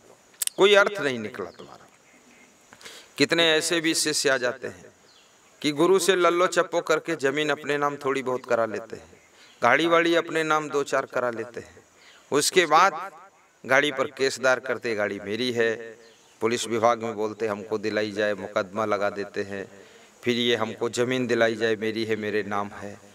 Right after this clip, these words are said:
अब गुरु भी असमंजस में पड़ गया, साधु संत सब असमंजस में पड़ गए, "अरे ये तो बड़ा धोखेबाज निकला, लोभी है, बेईमान है, चोर है।"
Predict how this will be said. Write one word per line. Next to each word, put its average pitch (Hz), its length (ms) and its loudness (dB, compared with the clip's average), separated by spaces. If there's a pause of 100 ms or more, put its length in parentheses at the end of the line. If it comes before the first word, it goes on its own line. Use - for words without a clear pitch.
(240)
अब 98 120 -6
गुरु 113 300 -2
भी 139 160 2
असमंजस 139 560 -2
में 147 120 -2
पड़ 139 160 0
गया, 139 220 2
साधु 120 360 -2
संत 120 260 -4
सब 123 200 -4
असमंजस 123 520 -2
में 123 100 -4
पड़ 123 200 -2
गए, 147 180 2 (540)
"अरे 143 240 6
ये 135 120 0
तो 113 160 -6
बड़ा 110 220 0
धोखेबाज 120 600 0
निकला, 113 360 -6 (400)
लोभी 131 400 0
है, 117 320 0
बेईमान 113 440 -4
है, 104 160 -6
चोर 107 480 -6
है।" 101 180 -10